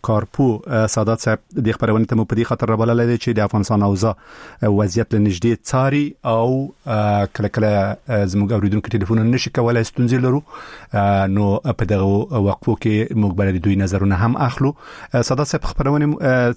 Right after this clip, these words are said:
نظرونه مو واوریدل. د وفا صاحب، اه، په دا وروستیو څرګندونو څه تبصره لرئ؟ دغه اندېښنه، اه، یوازې د وفا نه ده. که څه هم په ټوله کې دی وایي چې موږ په، په طالبانو باور لرو، د بخښنې اعلان یې چې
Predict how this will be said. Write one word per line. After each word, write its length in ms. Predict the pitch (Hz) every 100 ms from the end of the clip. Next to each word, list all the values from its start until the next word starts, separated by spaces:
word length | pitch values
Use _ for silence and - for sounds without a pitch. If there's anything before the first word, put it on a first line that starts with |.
| -
نظرونه 360 | 131 117 139 147
مو 180 | 139 131
واوریدل. 380 | 123 101 92 82 - _ _ _ _ _ - -
د 180 | 123 120
وفا 280 | 123 123 151
صاحب، 280 | 151 135
اه، 200 | - 123
په 240 | 117 123 117
دا 140 | 120
وروستیو 520 | 120 - 123 123 160
څرګندونو 720 | 151 127 135 135 135 147 139 131 135
څه 160 | -
تبصره 340 | 135 127 - 117
لرئ؟ 260 | 104 95 87 _ _ - - _ -
دغه 360 | 104 127 135 131
اندېښنه، 680 | 123 123 - 139 139 131 123
اه، 320 | 120 131 117
یوازې 380 | 110 120 131 123
د 320 | 127 120 110
وفا 280 | 101 135 123
نه 160 | 127
ده. 140 | 143 170 - - - - - -
که 60 |
څه 80 | 139
هم 100 | 123
په 80 | -
ټوله 180 | 139 127
کې 100 | 120
دی 120 | 117
وایي 180 | 117 117
چې 140 | 110
موږ 100 | 107
په، 120 | -
په 360 | 95 110 107 101
طالبانو 400 | 107 98 104 104
باور 360 | 92 95 110
لرو، 400 | 123 120 120 120 -
د 380 | 110 98 101 92
بخښنې 280 | 98 117
اعلان 400 | 104 117 98 98 95
یې 40 |
چې 120 | -